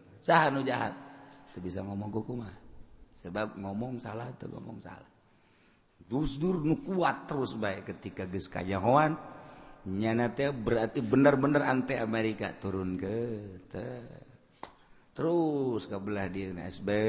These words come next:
atuh bagus deui jeung Amerika langgeng. Kuari, kuari teh keur dilema antara Amerika jeung Cina.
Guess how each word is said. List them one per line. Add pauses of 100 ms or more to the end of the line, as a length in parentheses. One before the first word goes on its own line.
(640)
atuh
bagus
deui
jeung
Amerika
langgeng.
Kuari, (560)
kuari
teh
keur
dilema
antara
Amerika
jeung
Cina.